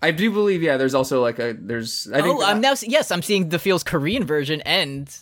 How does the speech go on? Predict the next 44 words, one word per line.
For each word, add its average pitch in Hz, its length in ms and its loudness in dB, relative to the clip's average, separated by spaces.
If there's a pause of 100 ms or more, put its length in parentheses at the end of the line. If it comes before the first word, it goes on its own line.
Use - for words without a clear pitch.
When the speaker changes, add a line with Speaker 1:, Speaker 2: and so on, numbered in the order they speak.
(800)
Speaker 2:
th-, 247 160 0
see, 208 160 -4
this 240 220 0
is, 160 160 0
this 190 220 0
is, 165 120 0
like, 131 300 0 (300)
when, 240 220 2
when 269 260 0
they 370 140 2
put 262 280 -2
director's 180 720 -2
cut - 260 -2
shit 208 320 0
on 196 140 -2
something, 220 580 -4
and 180 80 -8
it's 165 120 -8
like, 160 140 0
"Oh, 135 540 4
wow, 127 560 0
he's 143 200 -6
gonna 131 160 0
talk 135 220 -2
about 131 280 -2 (140)
how 143 180 -2
he, 131 220 -6
he, 131 280 -12
he - 160 -12
made 135 180 -2
a 127 40 -6
scene 135 300 -4
where 117 120 -6
guys 135 240 2
fight." 101 280 -2
It's - 100 -8
like, 120 80 0
I 120 100 -2
don't 95 100 -6
need 78 100 -14
to 135 100 -14
hear 90 140 -10
that 87 160 -8
shit. 95 220 -6